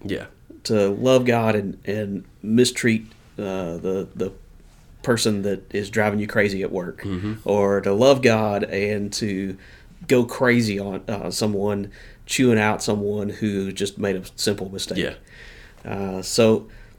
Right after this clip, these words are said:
Speaker 2: so we've gotta be very careful about, uh, how we treat others if we claim to be a Christian, how, if we claim to be followers of Jesus.
Speaker 1: And it, I think it's,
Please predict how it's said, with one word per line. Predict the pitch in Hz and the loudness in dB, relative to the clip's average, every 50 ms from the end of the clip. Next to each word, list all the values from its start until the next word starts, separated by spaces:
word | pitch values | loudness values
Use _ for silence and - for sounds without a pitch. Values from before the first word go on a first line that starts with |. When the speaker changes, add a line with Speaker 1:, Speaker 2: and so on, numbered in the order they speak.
| - - | -14 -6
Speaker 2:
so | - - 110 | 0 2 4
we've | 113 139 156 | 4 4 4
gotta | - 180 147 | 4 2 4
be | 127 120 | 4 2
very | 110 104 117 127 131 117 | 4 4 6 4 4 4
careful | 120 - - - 131 127 127 123 - 110 101 98 95 95 - - | 2 -2 0 2 4 4 4 2 0 -2 -2 -2 -2 -4 -6 -6
about, | 113 104 101 104 92 92 95 92 92 95 - - - - - - - - - - - - - - | -8 -8 -6 -6 -6 -6 -6 -6 -6 -6 -8 -10 -14 -20 -20 -20 -20 -20 -20 -20 -20 -20 -18 -16
uh, | - 101 98 92 90 90 90 | -14 -14 -12 -12 -12 -12 -12
how | 87 - - 113 123 | -10 -6 -4 0 2
we | 117 120 | 2 2
treat | 117 - - 127 135 131 - - | 0 -2 -2 0 0 -2 0 0
others | 113 135 135 113 104 98 101 98 - - | 2 2 4 2 2 0 -2 -6 -6 -8
if | - 107 - - | -8 -8 -4 -2
we | 110 110 | -2 -2
claim | 110 - - - 110 107 107 101 98 95 92 90 | -2 -4 -4 -4 0 2 2 2 0 0 -4 -8
to | - - 104 95 | -8 -8 -8 -6
be | 95 98 101 98 98 98 95 - - | -4 -4 -4 -2 -4 -4 -6 -6 -8
a | 101 98 95 | -8 -10 -10
Christian, | 90 - - 110 107 - - - 98 92 90 104 - | -10 -6 -4 -4 -4 -4 -6 -8 -10 -10 -10 -14 -12
how, | - 101 95 - - | -12 -12 -12 -8 -8
if | 101 101 - | -8 -6 -4
we | 107 107 | -6 -6
claim | - - - 110 104 104 101 | -6 -6 -6 -4 -2 -2 -4
to | 98 | -4
be | 92 104 101 | -6 -8 -8
followers | 101 - - 104 104 104 104 98 98 95 92 95 95 - - - - - - - - - - - - - - - - | -8 -8 -6 -4 -2 -2 -2 -2 -4 -6 -8 -10 -12 -12 -14 -16 -18 -20 -20 -20 -20 -20 -20 -20 -20 -20 -20 -16 -8
of | - - 101 101 92 | -6 -4 -4 -4 -4
Jesus. | - 101 101 98 95 98 95 - - - - - - - - - - - - - | -4 -6 -6 -6 -8 -10 -12 -12 -12 -14 -14 -18 -20 -20 -20 -20 -14 -10 -6 -4
Speaker 1:
And | 104 101 | -2 -2
it, | 98 - - - - - - | -4 -6 -8 -12 -12 -6 -6
I | - 104 | -6 -4
think | - - 123 - | -2 -4 -2 -2
it's, | 120 - - - | -2 -2 -4 -6